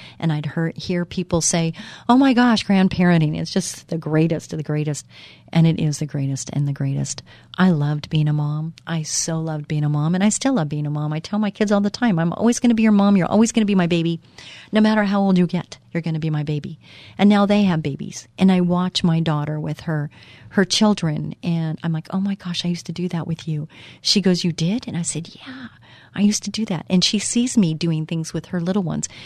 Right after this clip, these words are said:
And she goes, "I do that with them, and I never saw you do it with them." And I said, "Well, imagine that, Tiana. Imagine that."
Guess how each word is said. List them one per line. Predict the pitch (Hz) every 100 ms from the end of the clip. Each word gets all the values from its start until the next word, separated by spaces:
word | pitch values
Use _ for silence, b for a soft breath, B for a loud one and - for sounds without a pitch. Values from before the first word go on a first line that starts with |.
| B -
And | 208
she | 208
goes, | 208 -
"I | 269 392
do | 330 254
that | 202 180
with | 180 175
them, | 170
and | 170
I | 175
never | 202 220
saw | - 220
you | 214
do | 202 240
it | 392
with | 175
them." | 165 156
And | 151
I |
said, | - 185
"Well, | 165
imagine | 156 165 - 254
that, | 262 220 -
Tiana. | 185 160 170 -
Imagine | 185 185 190 196 185
that." | 147 147